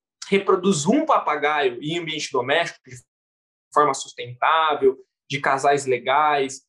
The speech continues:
com todas as autorizações, com bom manejo, alimentação e tudo mais, outros nove deixam de ser capturados na natureza. Então, essa é uma estatística muito importante pra gente utilizar,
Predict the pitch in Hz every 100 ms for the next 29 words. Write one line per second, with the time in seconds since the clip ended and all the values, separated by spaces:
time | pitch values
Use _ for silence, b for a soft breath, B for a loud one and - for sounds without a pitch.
0 | - 147 165 151 139 139 139 127 120 -
1 | 151 156 151 143 131 147 143 165 139 117
2 | 151 156 143 139 139 131 127 147 139 127
3 | 160 220 - - _ _ - 294 320 320
4 | 302 202 175 175 190 208 214 311 185 262
5 | 277 294 262 - 269 - - 254 254 240
6 | 269 269 294 262 240 202 110 _ _ _
7 | - 196 262 330 349 359 339 339 294 294
8 | - 349 - 440 269 254 262 330 381 392
9 | 269 214 190 180 - - 151 156 151 147
10 | 151 143 131 123 92